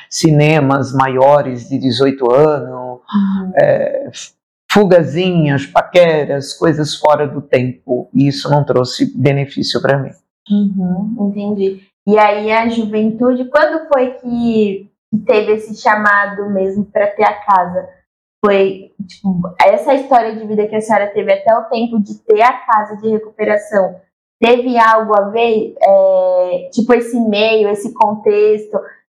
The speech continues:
Speaker 2: algo que você viveu, que fez, né, você ter essa, falar, "Não, eu quero ser resposta pra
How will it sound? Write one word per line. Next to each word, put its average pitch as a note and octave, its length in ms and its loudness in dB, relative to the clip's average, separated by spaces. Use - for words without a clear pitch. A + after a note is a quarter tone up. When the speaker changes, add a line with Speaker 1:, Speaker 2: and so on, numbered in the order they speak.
Speaker 2:
algo A3+ 400 2
que C4 80 -8
você A3+ 460 0
viveu, G#3+ 840 0
que A3 280 0
fez, C#4 440 2
né, G#3 260 2
você G#3+ 280 -2
ter G#3+ 320 2
essa, G#3+ 500 0
falar, G3+ 280 4
"Não, A#3+ 160 -2
eu G#3 100 -2
quero G#3+ 240 0
ser A#3 120 -6
resposta A3 600 -2
pra A3 180 0